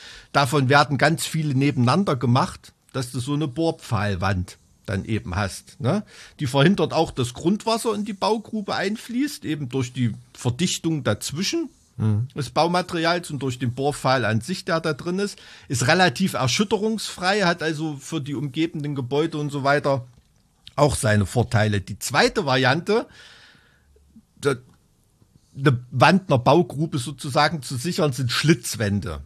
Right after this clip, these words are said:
Speaker 1: ne? Da wird am oberen Ende erstmal so ein, wie so, werden so zwei kleine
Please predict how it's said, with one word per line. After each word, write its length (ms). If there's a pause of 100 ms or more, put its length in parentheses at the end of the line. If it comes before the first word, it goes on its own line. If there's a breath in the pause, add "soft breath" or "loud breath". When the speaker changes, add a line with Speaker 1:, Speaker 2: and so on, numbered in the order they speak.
Speaker 1:
ne? 260
Da 140
wird 160
am 280 (840)
oberen 500
Ende 300
erstmal 440
so 140
ein, 400 (200)
wie 100
so, 300
werden 160
so 140
zwei 360
kleine 760